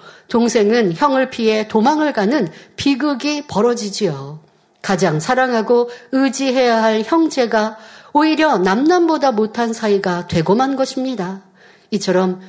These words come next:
육적인 사랑의 결과는 무가치한 것이며 이것이 바로 육과 영의 차이임을 깨달아 우리 성도님들은 신속히 육을 버리고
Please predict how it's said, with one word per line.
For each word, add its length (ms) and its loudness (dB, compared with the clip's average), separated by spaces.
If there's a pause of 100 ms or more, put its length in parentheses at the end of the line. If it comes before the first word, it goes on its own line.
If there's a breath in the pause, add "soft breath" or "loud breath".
(160 loud breath)
육적인 520 0
사랑의 400 2
결과는 640 0
무가치한 720 -2
것이며 580 -2 (360 loud breath)
이것이 360 0
바로 380 0 (240 loud breath)
육과 640 0
영의 460 0
차이임을 640 0
깨달아 560 -2 (320 loud breath)
우리 160 0
성도님들은 720 0 (180)
신속히 640 0
육을 240 0
버리고 440 -2